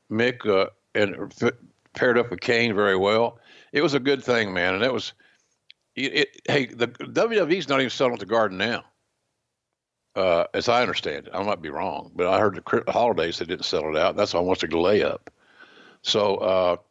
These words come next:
these guys are over. And that's why I say when, uh, when I hear about some of these talents talking about how great they are, why don't you go sell some tickets before you, uh, be-, 'cause just because you're making a lot of money doesn't mean you're drawing it.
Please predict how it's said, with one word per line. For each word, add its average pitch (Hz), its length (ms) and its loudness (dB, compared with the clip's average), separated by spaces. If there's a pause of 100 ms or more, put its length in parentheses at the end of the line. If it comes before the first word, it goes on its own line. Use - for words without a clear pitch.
(300)
these 135 180 0
guys 147 320 0
are 135 180 0
over. 131 460 -2
And 92 100 -6
that's 120 160 -2
why 120 120 2
I 107 40 2
say 110 360 0 (340)
when, 101 140 -4
uh, 113 180 0
when 101 300 -2
I 98 160 2
hear 113 200 2
about 101 280 0
some 104 140 -4
of 92 60 0
these - 60 -6
talents 104 300 0
talking 95 200 0
about 87 80 0
how 98 100 2
great 101 280 0
they 78 160 2
are, 76 320 -2 (600)
why 127 120 0
don't 165 100 -2
you 151 60 -2
go 143 100 2
sell 143 240 2
some 98 140 -4
tickets 156 300 0
before - 240 -2
you, 92 160 -4 (100)
uh, 92 100 0 (120)
be-, 95 260 -2 (160)
'cause - 300 2
just 143 160 2
because 190 260 0
you're 139 100 2
making 151 320 4
a 123 40 4
lot 139 180 4
of 107 60 2
money 127 280 0
doesn't 110 280 0
mean 113 100 0
you're 92 100 2
drawing 87 440 2
it. - 200 -14